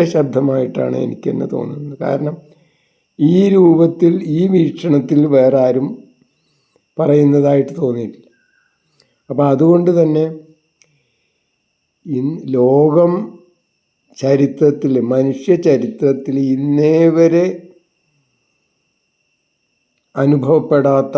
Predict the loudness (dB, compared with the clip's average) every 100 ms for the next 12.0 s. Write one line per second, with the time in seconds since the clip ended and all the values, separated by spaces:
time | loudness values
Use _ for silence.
0 | -4 -6 -6 -4 -2 0 0 0 -2 -4
1 | -4 -2 0 0 -2 -2 0 0 2 2
2 | 2 0 -4 -4 -2 -4 -4 -6 -6 -12
3 | -10 -10 -10 -10 -10 -14 _ _ _ _
4 | _ _ _ _ _ _ _ _ _ 2
5 | 4 4 4 2 0 -2 -2 -2 -4 -4
6 | -6 -6 -6 -6 -4 -4 -2 -2 -4 -6
7 | -10 -14 _ _ _ _ _ _ _ _
8 | _ _ _ _ -12 -10 -6 -2 0 0
9 | 0 -2 -4 -4 -8 -16 _ _ _ _
10 | _ _ _ _ _ -8 -4 -2 2 2
11 | 4 4 2 0 -2 -4 -2 0 0 -2